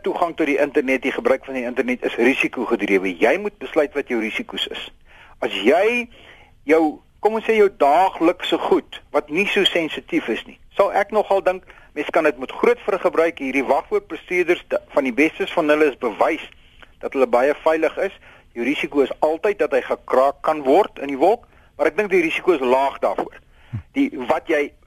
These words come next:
in die, in die, in die stroom af kan kry, is jy het baie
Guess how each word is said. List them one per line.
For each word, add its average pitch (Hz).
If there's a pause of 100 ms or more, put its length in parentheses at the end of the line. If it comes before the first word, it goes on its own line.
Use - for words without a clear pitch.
(100)
in 135
die, 120 (180)
in 120
die, 117 (120)
in 110
die 104 (520)
stroom 202
af 220
kan 139
kry, 117
is -
jy 117
het - (120)
baie 160